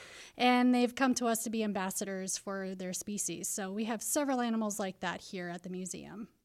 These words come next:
Rehabilitators try really hard to rewild animals and deem them to be releasable. Animals always do better out in the wild than they do, um, in human care, but sometimes you have those circumstances where that just can't happen.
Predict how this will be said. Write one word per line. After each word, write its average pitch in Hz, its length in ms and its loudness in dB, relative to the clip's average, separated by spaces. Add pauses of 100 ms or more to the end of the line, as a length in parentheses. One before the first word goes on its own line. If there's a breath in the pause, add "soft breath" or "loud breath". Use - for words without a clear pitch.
(220)
Rehabilitators 269 840 2
try 214 120 -2
really 220 380 -2
hard 208 380 -2
to 214 120 -6
rewild 202 720 -2
animals 240 480 -2 (500 loud breath)
and 208 240 0
deem 208 280 2
them 247 160 4
to 277 100 2
be 262 140 0
releasable. 269 680 0
Animals 208 360 -2 (180)
always 202 320 -2
do 214 100 -4
better 190 240 -4
out 190 120 -4
in 202 80 -6
the 190 40 -6
wild 196 440 -4
than 214 100 -4
they 196 140 -6
do, 185 360 -6 (140)
um, 202 200 -6
in 196 100 -2
human 190 340 -2
care, 220 320 -6
but 240 160 -6
sometimes 240 420 0
you 247 100 -2
have 214 180 -2
those 214 160 -2
circumstances 202 800 -4
where 190 120 -6
that 185 200 -6
just 190 180 -4
can't 185 160 -8
happen. - 460 -10